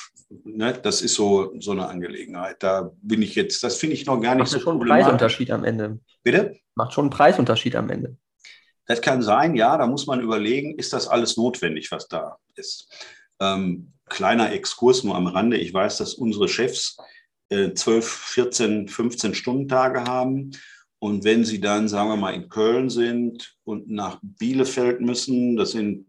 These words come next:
Speaker 1: über zweihundert Kilometer, wenn man dann abends da, weiß ich nicht, noch irgendeinen repräsentativen Termin hat,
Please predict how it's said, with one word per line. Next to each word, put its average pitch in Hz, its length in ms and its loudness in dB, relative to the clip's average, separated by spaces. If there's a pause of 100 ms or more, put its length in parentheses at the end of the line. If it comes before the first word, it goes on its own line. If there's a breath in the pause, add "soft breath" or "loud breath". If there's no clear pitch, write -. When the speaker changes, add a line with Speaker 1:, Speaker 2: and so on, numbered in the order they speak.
(140)
Speaker 1:
über 110 180 0
zweihundert 104 400 -2
Kilometer, 107 540 -2
wenn 104 120 -2
man 101 140 0
dann 95 160 -4
abends 107 400 -2
da, 101 240 0
weiß 98 260 -2
ich - 120 -12
nicht, 95 200 -8
noch 95 220 -8
irgendeinen 101 340 -2
repräsentativen 101 840 -4
Termin 120 420 0
hat, 127 220 0